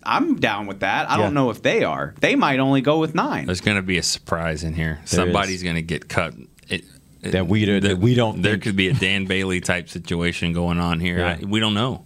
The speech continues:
Speaker 2: Yeah.
Speaker 3: You really don't.
Speaker 1: 'Cause it is, I mean, Walker has come on strong, and Wise has been versatile and
Speaker 2: Yep.
Speaker 1: impressive all through camp. So, and honestly,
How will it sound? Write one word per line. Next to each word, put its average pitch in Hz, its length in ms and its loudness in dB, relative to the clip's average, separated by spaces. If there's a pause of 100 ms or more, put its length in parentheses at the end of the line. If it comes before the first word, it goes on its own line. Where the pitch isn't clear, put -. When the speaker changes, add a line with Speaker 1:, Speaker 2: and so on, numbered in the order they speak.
(160)
Speaker 2:
Yeah. 80 280 -2
Speaker 3:
You 98 100 -2
really 107 240 2
don't. 104 260 0
Speaker 1:
'Cause 151 160 2
it 151 100 4
is, 208 340 2
I 143 140 2
mean, 170 540 0 (400)
Walker 147 600 2
has 147 160 -2
come 160 220 0
on 156 160 2
strong, 156 540 0
and 104 200 0
Wise 143 440 2
has 120 180 0
been 117 280 0
versatile 131 600 2
and 127 280 2
Speaker 2:
Yep. 123 100 4
Speaker 1:
impressive 120 500 0
all 120 220 2
through 120 260 -4
camp. 120 400 -2
So, 95 460 2 (420)
and 226 140 4
honestly, 233 580 2